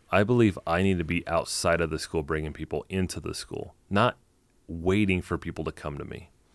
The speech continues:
And so I was out there networking. I was talking about the school. I was presenting things.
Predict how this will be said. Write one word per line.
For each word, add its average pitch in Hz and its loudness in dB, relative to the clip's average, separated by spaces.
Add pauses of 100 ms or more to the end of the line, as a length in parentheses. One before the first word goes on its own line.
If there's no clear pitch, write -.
(460)
And 80 -4
so 82 4
I 82 4
was 82 -2
out 85 0
there 80 0 (160)
networking. 80 -8
I 78 -6
was 76 -10
talking 78 -8
about 73 -8
the 78 -10
school. 78 -8
I 78 -4
was 76 -8
presenting 78 -4
things. 76 -4